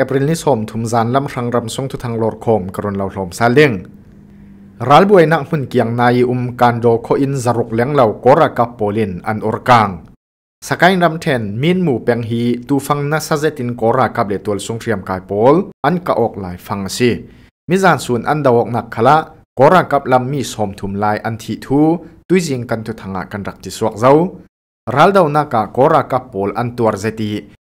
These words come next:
ral sung din hun an si ronga an thin heng nger tewin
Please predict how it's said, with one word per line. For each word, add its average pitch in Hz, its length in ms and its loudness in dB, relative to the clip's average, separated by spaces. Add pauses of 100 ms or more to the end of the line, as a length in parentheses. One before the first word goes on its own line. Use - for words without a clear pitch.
ral 131 180 6
sung 190 280 -2
din 117 220 -2
hun 117 220 -4
an 123 160 -4
si 120 160 -6
ronga 131 400 2 (420)
an 175 100 2
thin 143 200 -4
heng 123 220 -4 (100)
nger 110 220 -4
tewin 117 320 0